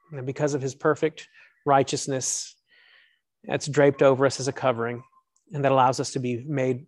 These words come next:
perfectly acceptable before you right this moment. We thank you for that. Help us to shape, uh, help, help that thought to shape our, our,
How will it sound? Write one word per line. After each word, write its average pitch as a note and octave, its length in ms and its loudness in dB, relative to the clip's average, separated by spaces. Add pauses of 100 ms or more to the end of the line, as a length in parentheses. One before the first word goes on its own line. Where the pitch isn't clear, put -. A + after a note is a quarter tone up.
perfectly C#3+ 540 0
acceptable C3+ 640 0
before C3 320 0
you B2+ 160 0
right B2 280 -2
this - 200 -8
moment. A2+ 340 -8
We A#2+ 80 -6
thank A#2+ 260 -10
you B2 60 -8
for A#2+ 220 -4
that. A#2 240 -8 (480)
Help F3 180 0
us F#3 100 -6
to - 100 -4
shape, - 420 0 (280)
uh, C#3+ 140 -4
help, G3 340 -2
help G#3 140 0
that E3 220 2
thought C#3 280 2
to C#3 60 -8
shape C#3+ 320 0
our, B2 220 -2
our, B2+ 200 -6